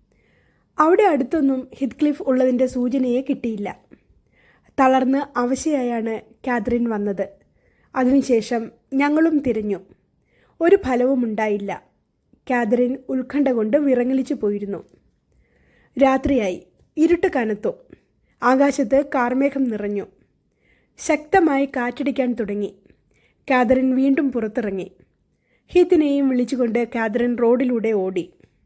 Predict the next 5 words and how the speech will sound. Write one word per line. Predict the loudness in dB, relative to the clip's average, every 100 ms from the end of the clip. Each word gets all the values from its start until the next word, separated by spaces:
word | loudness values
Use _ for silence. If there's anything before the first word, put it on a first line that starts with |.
| _ _ _ _ _ _ _ _ _ _ _ _ _
പാതിരാത്രിയായി. | 0 2 4 2 2 -2 -2 -4 -8 -14 -20 _ _ _ -2
കാറ്റിന് | 0 2 2 2
ശക്തി | 2 -4 -2 -2
കൂടി | 0 0
വരികയാണ്. | -2 -2 -4 -4 -4 -8